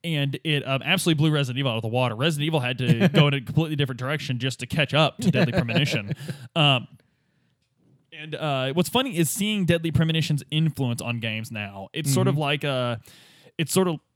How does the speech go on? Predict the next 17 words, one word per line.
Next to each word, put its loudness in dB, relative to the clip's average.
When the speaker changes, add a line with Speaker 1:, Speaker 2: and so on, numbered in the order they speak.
Speaker 1:
beg -8
your -14
pardon, -6
it's -12
sort -4
of -4
like -4
those -2
bands 2
back -6
then -4
that -4
were -4
terrible, 2
but -6
now 4
people 0